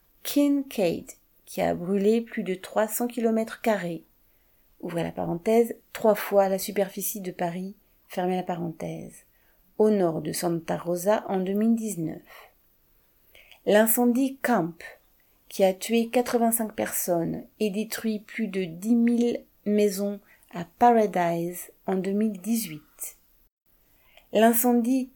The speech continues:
Tubbs, qui a tué vingt-deux personnes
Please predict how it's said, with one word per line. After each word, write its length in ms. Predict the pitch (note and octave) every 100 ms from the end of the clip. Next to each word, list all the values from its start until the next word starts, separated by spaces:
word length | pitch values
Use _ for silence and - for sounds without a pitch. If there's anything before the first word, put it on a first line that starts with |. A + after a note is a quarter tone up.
| -
Tubbs, 640 | C#4 G3+ - - - - _ _ _ _ _
qui 140 | - G#3
a 80 | G3+
tué 360 | - G3+ F#3+
vingt-deux 440 | F#3 A3+ B3+ A#3 A#3+
personnes 720 | A#3 A#3 - F3 E3 E3+